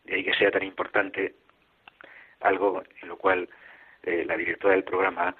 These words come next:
Rosario, insiste mucho, que es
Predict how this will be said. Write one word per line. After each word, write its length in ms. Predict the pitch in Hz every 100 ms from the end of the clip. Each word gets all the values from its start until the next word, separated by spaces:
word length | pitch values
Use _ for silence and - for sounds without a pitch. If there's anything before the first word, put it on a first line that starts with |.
| - -
Rosario, 560 | - - 95 85 87 90 - _ - - - - - _ _ - _ _ - _ _
insiste 380 | 120 - 135 131
mucho, 400 | 151 - 85 76 _ - -
que 120 |
es 60 | 107